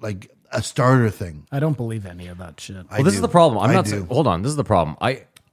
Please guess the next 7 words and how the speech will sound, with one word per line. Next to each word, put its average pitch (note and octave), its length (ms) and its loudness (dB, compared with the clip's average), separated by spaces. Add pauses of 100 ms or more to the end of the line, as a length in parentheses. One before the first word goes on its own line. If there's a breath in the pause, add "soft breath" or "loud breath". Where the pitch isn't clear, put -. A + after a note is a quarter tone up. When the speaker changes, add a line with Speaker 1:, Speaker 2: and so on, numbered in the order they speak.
(100)
Speaker 3:
I A2+ 80 0
can't C#3+ 280 -2
say C3+ 160 0
one. A2 280 0
You A2+ 200 0
both C#3 460 0 (600)
are F2 120 -4